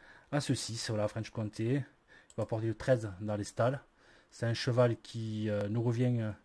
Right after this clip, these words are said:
de Düsseldorf. C'est un cheval qui va adorer peut-être le terrain, euh,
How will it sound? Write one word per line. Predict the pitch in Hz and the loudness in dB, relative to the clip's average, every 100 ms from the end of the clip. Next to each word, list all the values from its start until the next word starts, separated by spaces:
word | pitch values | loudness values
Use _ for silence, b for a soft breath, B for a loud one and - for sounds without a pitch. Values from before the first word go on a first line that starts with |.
| _ b b b - | _ b b b -6
de | |
Düsseldorf. | 107 117 - 110 101 123 - - - - b b b | -2 -2 -2 -2 0 -2 -4 -16 -20 -20 b b b
C'est | - 110 | -6 -4
un | |
cheval | 113 - 120 120 | -2 0 2 2
qui | 113 - 113 | 2 -8 0
va | 117 | 0
adorer | 113 117 117 | 2 0 -2
peut-être | - 117 - | -2 -4 -2
le | 113 | -4
terrain, | - 113 120 117 | -2 -2 0 0
euh, | 107 | -4